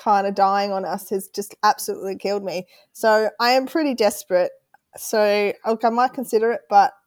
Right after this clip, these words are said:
I can't afford to miss. I really cannot afford to miss. So I think I might just play it safe and wait, wait a week. Um, because, yeah,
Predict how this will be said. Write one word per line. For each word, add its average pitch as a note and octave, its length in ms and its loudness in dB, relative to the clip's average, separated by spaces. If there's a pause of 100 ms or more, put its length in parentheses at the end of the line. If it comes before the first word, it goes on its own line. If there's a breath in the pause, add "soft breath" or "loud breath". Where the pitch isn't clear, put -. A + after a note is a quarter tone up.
I - 80 0
can't A3 340 -4
afford F#3 320 0
to F#3 40 -8
miss. E3+ 380 -8
I - 80 -6
really F#3 340 0
cannot E3 380 -10
afford E3 320 -8
to - 40 -12
miss. - 460 -8
So E3+ 440 -2 (400 loud breath)
I G3 100 6
think A#3 180 0
I A#3 80 4
might G#3+ 220 0
just - 160 -14
play F3 140 0
it - 100 -8
safe D3+ 440 -6
and F#3 200 -12
wait, F#3+ 180 -6 (300)
wait F3+ 340 -2
a F3+ 80 -2
week. E3+ 360 -2 (300)
Um, F3 460 -6 (720 soft breath)
because, G#3 500 -2
yeah, E3+ 280 -2